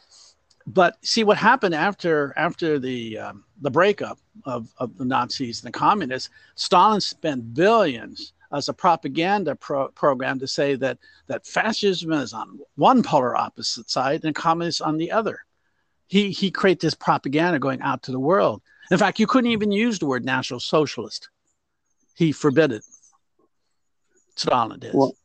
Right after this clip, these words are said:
Speaker 1: Be-, because he didn't want the word socialism.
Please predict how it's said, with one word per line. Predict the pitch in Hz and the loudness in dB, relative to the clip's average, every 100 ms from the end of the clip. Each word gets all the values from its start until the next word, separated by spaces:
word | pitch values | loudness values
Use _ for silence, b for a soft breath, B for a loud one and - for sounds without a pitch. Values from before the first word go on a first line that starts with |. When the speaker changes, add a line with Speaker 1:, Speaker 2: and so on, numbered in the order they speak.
| _ _ _ | _ _ _
Speaker 1:
Be-, | - 139 _ - | -10 -10 _ -8
because | 151 170 143 | 0 2 4
he | 170 | 2
didn't | 165 165 | 2 2
want | 165 | 2
the | 165 | 4
word | 160 147 | 2 0
socialism. | - - 269 302 135 113 | -2 4 4 4 -2 -4